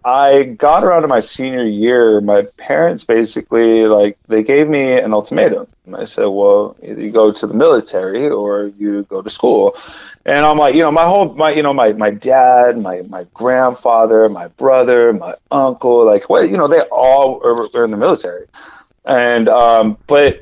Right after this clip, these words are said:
I'm different. I was different. And I was like, "Ah, I'm, t-, I'm like, I'm the, an artistic type of person, you know, in a way." And I'm just like, I'm like, you know, we had this,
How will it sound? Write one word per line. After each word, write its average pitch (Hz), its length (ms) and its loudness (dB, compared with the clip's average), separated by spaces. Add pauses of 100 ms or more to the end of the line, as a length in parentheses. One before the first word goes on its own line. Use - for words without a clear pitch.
I'm 170 320 0
different. 98 500 -4
I 107 100 -2
was 107 220 -4
different. 101 340 -2
And 101 100 -2
I 104 100 0
was 107 260 0
like, 123 160 0
"Ah, 185 300 0
I'm, 165 100 -2
t-, - 180 -8
I'm 151 160 2
like, 156 240 2
I'm 143 120 0
the, 139 140 -2 (120)
an 131 160 -2
artistic 127 540 -2
type - 220 -2
of 98 100 -6
person, 110 520 -6
you 120 80 -2
know, 110 240 0
in 107 60 -2
a 104 80 0
way." 131 340 2
And 113 120 2
I'm 113 140 0
just 120 200 -6
like, 120 220 0 (360)
I'm 151 140 -4
like, 147 260 0
you 165 100 0
know, 147 220 4
we 147 140 2
had 151 240 0
this, - 440 -2